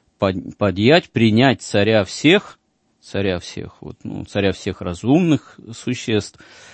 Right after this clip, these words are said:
невидимо, которого, ну, вот, э, сопровождаемого, сопровождаемого воинствами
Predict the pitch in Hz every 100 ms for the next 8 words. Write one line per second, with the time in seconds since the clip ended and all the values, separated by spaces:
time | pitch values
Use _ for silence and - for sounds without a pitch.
0 | _ - 95 104 104 180 180 151 131 110
1 | 92 87 - - 107 123 101 92 95 113
2 | 95 95 - - 92 - 92 - - -
3 | - - - - 60 60 104 - - -
4 | _ - 80 - 104 120 131 135 143 147
5 | 95 80 78 - - - - - - -
6 | 87 - 101 104 104 113 127 190 180 151
7 | 127 113 104 95 90 90 50 - - -
8 | - - 50 64 95 113 160 135 104 -
9 | 92 87 92